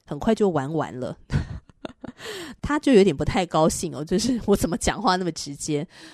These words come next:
我说我真的不是在批评你，或者是诅咒你的婚姻，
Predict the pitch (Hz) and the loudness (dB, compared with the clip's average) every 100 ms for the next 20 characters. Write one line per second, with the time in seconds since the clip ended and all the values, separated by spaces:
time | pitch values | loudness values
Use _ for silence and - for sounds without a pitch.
0 | - 202 208 359 349 175 254 277 226 180 | -6 0 2 4 4 4 4 2 2 0
1 | 220 214 202 - 208 208 170 156 160 135 | 0 2 2 2 0 2 0 -2 -4 -2
2 | - 220 170 214 196 - 143 - 208 185 | 2 4 4 2 2 0 -2 2 2 2
3 | 131 147 180 156 151 147 | -2 0 0 0 -2 -6